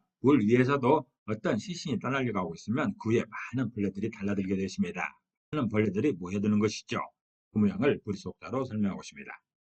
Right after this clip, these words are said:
사용 단어를 보면 속이 원장이라는 말이 있습니다. 속이 원장은 "원장에도 귀가 있다는 뜻으로서 경솔하게 말하는 것을 조심해야 함을 이르는 말입니다." 또 종속되었다고 할 때나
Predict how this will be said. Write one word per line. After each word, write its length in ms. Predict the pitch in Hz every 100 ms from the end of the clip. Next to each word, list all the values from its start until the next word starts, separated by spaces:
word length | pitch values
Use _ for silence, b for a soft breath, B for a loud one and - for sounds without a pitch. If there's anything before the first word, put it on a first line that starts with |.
| -
사용 240 | 202 190
단어를 240 | 98 117
보면 340 | 120 139 135 170 _ _
속이 320 | - 180 202
원장이라는 600 | 127 95 107 107 104 101
말이 120 | 98 92
있습니다. 380 | - 101 82 80 - _ _ -
속이 140 | 170
원장은 440 | 170 101 101 147 117 - _ _ -
"원장에도 520 | 123 165 147 127 -
귀가 240 | - 120 110
있다는 280 | - 110 92
뜻으로서 560 | 135 117 104 131 160 - _ _
경솔하게 460 | 120 139 175 160 113
말하는 340 | 87 98 101
것을 260 | 90 170 143 -
조심해야 460 | 104 - 107 95
함을 240 | 92 143 92
이르는 240 | 98 92
말입니다." 420 | 90 82 78 76 - _ _ _ _ _ _ -
또 180 | 180 -
종속되었다고 720 | 117 117 147 156 131 123 92
할 100 | 120
때나 340 | 139 120 131